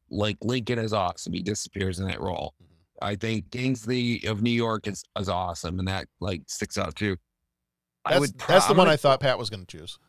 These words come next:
Speaker 1: I'm gonna pull a Mazzuca on this one, and I'm gonna go with, I'm gonna take two.
Speaker 2: Okay.
Speaker 1: I'm gonna give you one that's the more popular, and I'm gonna say There Will Be Blood.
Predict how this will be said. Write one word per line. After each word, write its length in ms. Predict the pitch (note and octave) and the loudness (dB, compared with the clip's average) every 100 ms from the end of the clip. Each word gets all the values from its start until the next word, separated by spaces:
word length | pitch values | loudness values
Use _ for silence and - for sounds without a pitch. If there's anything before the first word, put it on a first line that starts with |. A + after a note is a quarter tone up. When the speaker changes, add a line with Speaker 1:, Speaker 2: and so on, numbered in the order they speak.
| _ - | _ -6
Speaker 1:
I'm 160 | C3+ F3 | -2 2
gonna 160 | G#3 | 0
pull 360 | G3 D#3+ F#3 E3+ | 0 0 2 2
a 60 | D#3+ | 0
Mazzuca 500 | A2+ D3 C#3+ B2+ A2 | 0 -2 0 -2 0
on 80 | G2+ | -2
this 200 | G2 F#2+ | -2 -2
one, 320 | G2 G2 G#2 - | 0 2 0 -2
and 160 | G#2 | -2
I'm 160 | A2 A#2+ | 0 0
gonna 180 | B2+ A#2 | 0 0
go 260 | A2+ A2 | 0 0
with, 580 | G#2 G2 G2 - - - | 0 -2 -4 -8 -12 -8
I'm 140 | G#2+ A#2+ | -4 -2
gonna 140 | C3 | -2
take 280 | - B2 F#2+ | -2 -4 -4
two. 300 | - G#2+ D#2+ - _ _ - | -2 -2 -2 -6 _ _ -14
Speaker 2:
Okay. 140 | - A2+ _ | -12 -12 _
Speaker 1:
I'm 80 | - | -16
gonna 100 | - - | -16 -6
give 120 | B2+ | -2
you 120 | B2+ A#2 | 0 2
one 240 | A#2+ C3+ | 2 0
that's 240 | D3 C#3+ | 0 -2
the 100 | - | -4
more 160 | C3 B2+ | -2 -2
popular, 540 | A#2 A#2 G#2+ G2+ F#2+ | 0 -2 0 -2 0
and 100 | A2 | 0
I'm 60 | G2+ | 0
gonna 100 | G2+ | 0
say 220 | - G2+ | -2 -2
There 180 | F#2 F#2+ | 0 0
Will 140 | G2+ | -2
Be 160 | G2+ G#2+ | 0 -2
Blood. 340 | F#2+ F#2 A2 | -2 -4 -6